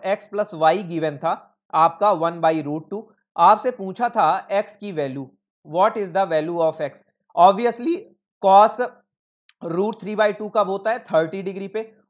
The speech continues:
और sin one by root two कब होता है, फ़ोर्टी फ़ाइव डिग्री पे। डायरेक्ट अगर सॉल्व करेंगे यहाँ से, डायरेक्ट अगर सॉल्व करेंगे तो क्या आएगा, सेवेंटी फ़ाइव, that is थर्टी सेवन पॉइंट फ़ाइव डिग्री। कितना आ जाएगा,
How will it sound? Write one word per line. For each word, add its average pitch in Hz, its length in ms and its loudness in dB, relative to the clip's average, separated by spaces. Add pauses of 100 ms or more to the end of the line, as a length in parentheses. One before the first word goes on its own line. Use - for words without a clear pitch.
और 180 140 2 (160)
sin 196 320 -6
one 202 180 -8
by 196 100 0
root 185 200 -6
two 190 200 -10
कब 160 120 -2
होता 180 180 -6
है, 190 60 -4
फ़ोर्टी 175 340 -12
फ़ाइव 170 220 -4
डिग्री 175 280 -10
पे। 139 300 -12 (240)
डायरेक्ट 180 360 6
अगर 208 160 0
सॉल्व 190 300 -2
करेंगे 180 300 -4
यहाँ 156 180 -2
से, 190 160 -10
डायरेक्ट 180 380 2
अगर 190 160 -2
सॉल्व 175 280 -4
करेंगे 175 280 -8
तो 180 120 -12
क्या 175 160 -4
आएगा, 170 200 -2
सेवेंटी 160 500 -10
फ़ाइव, 160 480 -4
that 147 180 -4
is 202 120 -8 (160)
थर्टी 151 320 -8
सेवन 185 640 -6
पॉइंट 147 340 -8
फ़ाइव 139 300 -10
डिग्री। 135 260 -14
कितना 175 320 -10
आ 190 40 -4
जाएगा, 190 260 -4